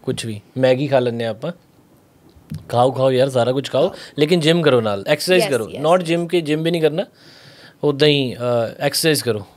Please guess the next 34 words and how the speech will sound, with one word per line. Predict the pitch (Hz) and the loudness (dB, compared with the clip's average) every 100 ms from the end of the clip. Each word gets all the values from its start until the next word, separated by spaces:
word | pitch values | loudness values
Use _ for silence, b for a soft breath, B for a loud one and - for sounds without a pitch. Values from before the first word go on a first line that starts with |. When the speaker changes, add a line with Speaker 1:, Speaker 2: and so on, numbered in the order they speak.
| - | -8
Speaker 1:
ਫਿਜ਼ੀਕਲ | - 131 143 131 | -4 -2 0 -2
ਐਕਟੀਵਿਟੀ। | 120 117 101 95 - B B B B B B B - | -2 -8 -8 -12 -18 B B B B B B B 0
ਓਕੇ, | 185 185 143 - b b - | 0 2 0 -2 b b -14
ਸੋ, | - 175 175 175 | 0 4 6 6
ਅ, | 151 151 143 131 127 131 | 6 6 6 4 2 0
ਇੱਕ | 170 165 | -4 -2
ਕੁਐਸਚਨ | 190 170 185 170 - 147 | -2 -2 -2 -4 -6 -2
ਮੇਰੇ | 147 | 0
ਮਾਈਂਡ | 143 135 135 | 2 0 0
'ਚ | 131 | 0
ਆਇਆ | 123 135 - _ | 0 0 -6 _
ਕਿ, | - 139 135 131 | -6 -2 -2 -2
ਅ, | 120 120 110 - | -4 -4 -4 -6
ਇਸ | 151 147 170 | -4 -2 -4
ਫੀਲਡ | - 139 139 139 | 0 2 2 0
ਨੂੰ | 160 143 | 0 2
ਲੈ | 117 | 0
ਕੇ, | 101 120 - _ b b b b _ | 0 -8 -12 _ b b b b _
ਬਈ, | 107 110 113 110 | -4 -2 -2 -2
ਅ, | 113 110 104 101 110 | -4 -2 -2 -4 -6
ਜਿਮ | 110 127 131 | 0 0 2
ਟ੍ਰੇਨਿੰਗ | 131 127 127 | 2 2 4
ਨੂੰ | 123 | 2
ਲੈ | 120 113 | 4 2
ਕੇ, | 117 117 - _ b b b b - 120 | 0 -8 -10 _ b b b b -8 -4
ਅ, | |
ਕੁੜੀਆਂ | 120 156 170 | 0 2 4
ਵੀ | 180 | 4
ਟ੍ਰੋਲ | 156 165 | 4 2
ਹੁੰਦੀਆਂ | 175 147 143 | 0 0 0
ਅੱਜ | 135 | -2
ਕੱਲ੍ਹ, | 123 139 - _ _ _ _ - | -2 -4 -6 _ _ _ _ -8
ਜਿਮ | 120 135 | -4 -2
ਕਰਦੀਆਂ, | 135 127 117 123 | 0 0 -2 -8